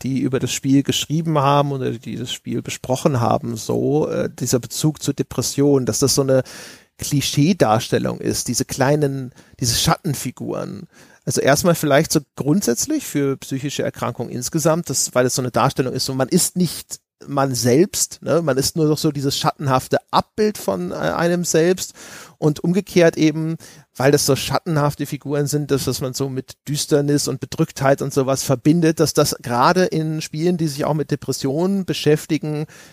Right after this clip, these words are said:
ein gern gewähltes stilistisches Motiv ist, um halt darzustellen,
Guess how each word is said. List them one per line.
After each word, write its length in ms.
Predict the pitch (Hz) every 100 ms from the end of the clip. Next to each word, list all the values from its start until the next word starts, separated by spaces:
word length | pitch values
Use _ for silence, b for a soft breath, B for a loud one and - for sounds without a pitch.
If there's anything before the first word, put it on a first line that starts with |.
| B -
ein 160 | 151
gern 360 | 135 143 160 185
gewähltes 680 | 165 139 151 165 - 156 -
stilistisches 800 | 151 151 170 - 156 156 147 151
Motiv 560 | 143 - 160 165 -
ist, 360 | - - - -
um 260 | - 131
halt 180 | 127 120 -
darzustellen, 800 | - 135 - 143 147 139 139 139